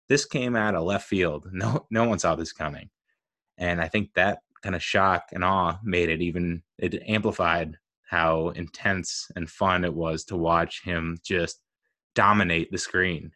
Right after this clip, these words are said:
I mean, to compare him to anything, I was trying to think of a sports analogy, and all I could think of was in nineteen sixty-one,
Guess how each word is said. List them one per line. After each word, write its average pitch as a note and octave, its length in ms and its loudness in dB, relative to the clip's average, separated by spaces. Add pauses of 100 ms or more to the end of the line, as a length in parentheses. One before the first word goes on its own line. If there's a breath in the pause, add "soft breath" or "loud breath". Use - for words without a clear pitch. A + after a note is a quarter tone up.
(100)
I G2 60 -2
mean, G2 140 -2
to A#2 80 -2
compare A#2 320 2
him C3 140 0
to G#2 120 0
anything, G#2 420 0
I E2 40 -8 (460)
was A2+ 80 -4
trying D3+ 120 2
to D3+ 40 -4
think D3 120 -8
of A2+ 60 -4
a G#2 40 -2
sports - 360 0
analogy, F2 600 2 (680)
and G#2 280 4
all G#2+ 100 2
I D3 80 2
could C#3 140 -4
think A#2+ 200 -2
of F2 280 2
was E2+ 400 2 (800)
in F#2 400 -2
nineteen C3 300 0
sixty-one, G#2+ 840 0